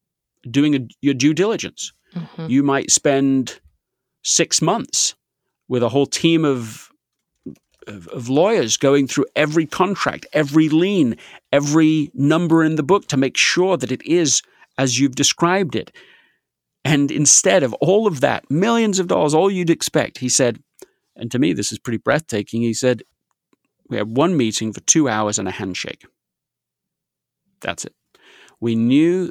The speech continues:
Speaker 1: that Walmart would have it exactly as they said it would be, and they did." And, and that's, you know, that's where you suddenly, it,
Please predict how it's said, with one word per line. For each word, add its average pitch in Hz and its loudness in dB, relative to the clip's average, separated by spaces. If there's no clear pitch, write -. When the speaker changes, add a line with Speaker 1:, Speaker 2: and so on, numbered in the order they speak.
Speaker 1:
that 127 -6
Walmart 110 -2
would - -10
have 104 -4
it - -8
exactly 123 -6
as 110 -6
they 90 -6
said - -2
it - -6
would 113 -10
be, 92 -6
and 95 -10
they 90 -8
did." - -12
And, 120 0
and 127 -4
that's, 151 2
you 151 6
know, 135 2
that's 147 0
where 143 2
you 131 0
suddenly, 127 0
it, - -6